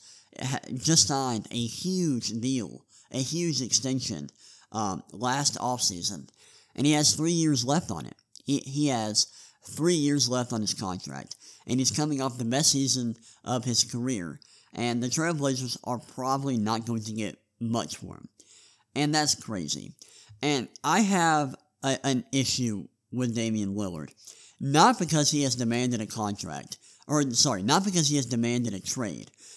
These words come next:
or that he wants to go to the Miami Heat. I get that, and I get why he wants to leave Portland. However, for the last couple of years, he has talked so much about how loyal he is to the Trailblazers, and how he,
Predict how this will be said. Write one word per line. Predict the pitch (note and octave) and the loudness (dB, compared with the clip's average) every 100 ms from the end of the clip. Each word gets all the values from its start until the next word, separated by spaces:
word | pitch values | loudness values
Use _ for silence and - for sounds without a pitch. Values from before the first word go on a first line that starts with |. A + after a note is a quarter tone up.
| - - | -12 -2
or | C#3+ | 0
that | C3+ B2 | 2 0
he | C#3 | 0
wants | C3+ D#3 - | 0 0 0
to | C#3+ | 0
go | C#3 | -2
to | C3 | 0
the | A#2+ | -2
Miami | A2+ G#2+ F#2+ | -2 -2 -4
Heat. | G#2 G#2 - _ - - - _ | -6 -8 -10 _ -20 -20 -20 _
I | D#3+ A3+ | 6 6
get | C3+ C#3+ D3+ - | 4 0 -2 -6
that, | C#2 - _ | -14 -14 _
and | C#3+ | 0
I | E3 A3 | 4 2
get | A#2+ A#2 D#3+ A#2+ - | 2 0 2 0 -6
why | G#2+ C3+ D3 | 0 4 4
he | C3+ | 4
wants | C3 B2+ - | -2 -2 -2
to | A#2+ | 0
leave | C3 A2 | -2 -2
Portland. | - C3+ - B1 - _ - - _ - | -4 -6 -6 -14 -20 _ -20 -20 _ -10
However, | D3+ D#3+ F3 F3 C3 - - - - | -2 2 2 0 -2 -6 -16 -20 -6
for | F3 E3+ | 0 2
the | C#3+ | 4
last | C3 D#3 G3 - | 4 4 2 0
couple | E3 C#3+ C3 | 0 0 0
of | A2+ | 0
years, | C3 B2+ C#2+ C3 - - _ | -2 -2 -4 -8 -10 -18 _
he | F3 F#3 | 0 2
has | D#3 | 2
talked | A#2 C3+ - | 2 -2 0
so | - D3+ C#3+ D3 | 2 2 2 2
much | C3 G#2+ - | 2 -2 -4
about | A2 G#2+ | -6 -6
how | G#2+ A#2+ | -2 -2
loyal | A2+ A2+ C3 C3+ A#2+ C#2+ - _ _ | -2 0 2 2 2 -2 -10 _ _
he | B2+ B2+ | -2 0
is | A#2 A#2 | 0 0
to | A#2 | -2
the | G#2 | -4
Trailblazers, | - A#2 G#2+ - D2+ C2+ E2 - - - - | -4 -4 -4 -6 -12 -12 -12 -10 -12 -18 -8
and | G#2+ | -2
how | B2+ B2 | 0 0
he, | B2 A#2+ A#2 A2 | 0 0 0 -2